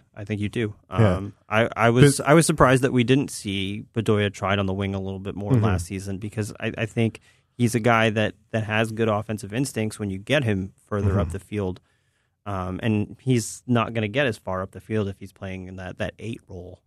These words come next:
Speaker 2: 'Cause he likes to, I mean, he's a guy, when you saw him playing, playing a little higher, he, he's a guy,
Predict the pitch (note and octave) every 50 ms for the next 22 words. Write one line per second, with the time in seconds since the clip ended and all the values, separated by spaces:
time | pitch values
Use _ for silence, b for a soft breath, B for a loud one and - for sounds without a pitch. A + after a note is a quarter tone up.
0 | _ _ _ - D#3+ C#3 - G3 G3 G3+ G3 - - - F3 D#3+ C#3+ B B B
1 | B B F#3 G3 F3+ G3+ G#3 G3 F#3 F3 E3+ D#3 C#3 D#3 D#3+ E3 D#3+ D3 - F3
2 | D#3+ D3+ D3+ C#3+ D#3+ C#3+ C#3 C3+ C3 B2+ - - D3 D3 C3+ B2+ B2 A#2+ A#2 A2+
3 | D#3+ F#3 E3+ D3+ B2 A#2+ C#3 C#3 C#3 - C3+ B2 C#3+ C3+ B2+ B2 A2+